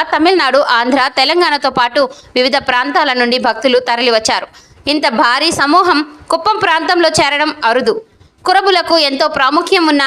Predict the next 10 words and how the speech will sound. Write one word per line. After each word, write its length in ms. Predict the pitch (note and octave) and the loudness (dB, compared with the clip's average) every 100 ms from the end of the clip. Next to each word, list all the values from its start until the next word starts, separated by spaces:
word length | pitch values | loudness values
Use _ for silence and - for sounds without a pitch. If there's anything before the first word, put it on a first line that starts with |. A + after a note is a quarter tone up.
| B3+ A#3+ | -2 -4
ఈ 20 | G#3 | -2
దేవరలో 400 | B3+ C#4 D4+ D4+ D4+ D4+ | 0 0 0 0 0 0
తాను 200 | D4 F#4+ E4+ | 0 0 2
పాల్గొనడం 560 | C4+ D#4 F#4+ D#4+ B3 | 2 2 2 2 -2
చాలా 320 | A3 B3+ A#3 A#3 A#3 | -2 0 0 0 0
ఆనందంగా 420 | C4+ D#4 C4+ A#3 A#3 | 2 2 2 2 2
ఉందని 280 | A#3+ B3 B3+ A#3+ | 0 0 -2 -2
నారా 220 | B3 C#4+ D4 | -2 0 0
భువనేశ్వరి 540 | C#4+ F4 F#4 B3+ G#3+ A3 | 2 2 2 0 0 0
తెలియజేశారు. 600 | A#3 G#3 G3 G3 G3+ F3 | 0 0 -2 -2 -2 -2